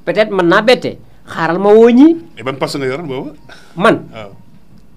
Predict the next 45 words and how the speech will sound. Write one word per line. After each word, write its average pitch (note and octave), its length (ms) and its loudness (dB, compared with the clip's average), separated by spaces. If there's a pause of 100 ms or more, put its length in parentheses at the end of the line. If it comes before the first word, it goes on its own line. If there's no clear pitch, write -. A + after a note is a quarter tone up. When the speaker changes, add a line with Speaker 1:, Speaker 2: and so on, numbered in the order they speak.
(100)
Speaker 1:
Man B2 160 -16 (100)
commission, G3+ 340 -2
euh, A#2 500 -4
finance E3 300 -6
laa F3 140 -4
yoroon. A3 140 -8
Speaker 2:
Le - 60 -16
président D3+ 360 -10
de D3+ 120 -8
coordinateur D#3 480 -8
moo E3 100 -2
Speaker 1:
Non, E4+ 140 4
Speaker 2:
tax C4 80 0
Speaker 1:
du, - 100 2
c'est - 40 -2
Speaker 2:
xëy F4 60 4
na - 60 2
Speaker 1:
pas G4+ 140 4
que F4+ 140 2
plus, F4+ 220 2
non, F#4+ 160 2
non, C4+ 240 2
Speaker 2:
<laughs> - 40 -12
Speaker 1:
non, D#4 100 2 (160)
attends. D4+ 320 0
Speaker 2:
Gars C#3+ 140 -4
yi E3+ 60 4
Speaker 1:
Boo F#4 80 6
bokkee F4 260 4
ci D4 80 2
bureau C#4 200 6
rek. F3+ 260 2
Speaker 2:
Voilà. F3 200 -8
Speaker 1:
Ku F3 120 -2
bokk F4 220 4
ci C4+ 80 2
bureau A#3+ 200 4
rek, D3 140 2 (360)
war A3+ 200 2
nañ C4 140 0
la A3+ 80 0
mën G3 140 0
a E3+ 80 4
woo D3+ 140 4
yow. C#3+ 220 2